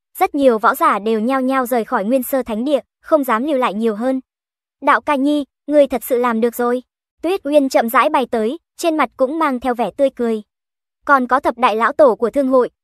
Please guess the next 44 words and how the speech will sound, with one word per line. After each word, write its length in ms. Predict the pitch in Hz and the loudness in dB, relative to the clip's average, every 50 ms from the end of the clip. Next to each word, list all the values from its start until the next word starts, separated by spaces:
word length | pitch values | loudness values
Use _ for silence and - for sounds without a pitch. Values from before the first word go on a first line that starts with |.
| _ - | _ -2
giờ 120 | - 277 247 | 0 0 0
phút 200 | - 349 392 - | 0 -2 -4 -2
này 220 | 285 269 247 226 | -2 -2 -2 -2
cũng 260 | 226 - 233 240 311 | -2 -2 -4 -2 2
đều 140 | 311 302 220 | 2 2 2
kích 200 | 196 - 370 - | 0 -2 -4 -2
động 220 | 285 269 214 - 196 | -2 -2 -2 -2 -4
đến 180 | 220 208 233 | -4 -4 0
tột 180 | - 330 277 233 | 0 0 0 0
đỉnh, 200 | 240 247 214 175 - _ _ _ _ | 0 -2 -4 -4 -8 _ _ _ _
bọn 180 | - 285 247 254 | 2 2 2 2
họ 200 | 262 247 202 226 | 0 -2 0 0
rất 200 | - 381 - - | -4 -6 -4 -2
rõ 160 | 285 262 311 | 0 0 0
ràng 280 | - 302 254 214 202 | 0 -2 -2 -2 -6
chiến 200 | - - 240 233 | -4 -4 -4 -2
thắng 180 | 240 247 220 247 | -2 -2 -2 2
Lôi 140 | 302 302 262 | 2 2 2
Đạo 200 | 240 233 214 - | 2 0 0 -2
có 140 | - - 226 | -2 -4 -4
ý 100 | 233 240 | -2 0
nghĩa 200 | 247 254 277 339 | 0 0 0 0
như 140 | 320 294 | -2 -4
thế 140 | - 247 240 | -4 -4 -4
nào. 260 | 254 294 247 233 226 226 _ _ _ _ _ _ _ _ _ _ _ _ | -4 -4 -4 -4 -6 -8 _ _ _ _ _ _ _ _ _ _ _ _
Huống 260 | - 285 254 254 285 | 2 2 4 4 2
chi, 260 | 285 - 320 311 285 262 _ _ _ _ | -2 -4 -4 -4 -4 -6 _ _ _ _
hiện 160 | 320 302 247 | 0 0 2
tại 200 | - 285 262 220 | 4 2 2 4
Lôi 160 | 240 285 285 | 4 4 4
Đạo 240 | 262 277 254 233 175 | 4 4 2 2 2
còn 220 | - - 247 226 220 | 0 -2 -4 0 0
đạp 180 | 226 214 - | 0 -2 0
diệt 200 | - 240 233 - | 0 0 0 0
Nguyên 200 | 233 262 277 262 | 0 0 0 0
Sơ 200 | 254 - 294 269 247 | 0 0 -2 -2 0
Thánh 220 | 247 233 214 247 | -2 -4 -4 0
Địa, 160 | 294 302 262 - _ _ _ _ _ | 0 0 0 -2 _ _ _ _ _
muốn 240 | 240 240 226 233 269 | -2 0 0 0 0
thành 200 | - 320 226 214 | -2 -2 0 0
lập 120 | 220 - _ | -2 -2 _
thánh 200 | - 220 208 240 | -6 -8 -6 -4
địa 120 | 294 285 | -4 -2
mới. 360 | 226 220 214 208 208 226 277 | -2 -2 -4 -4 -6 -8 -10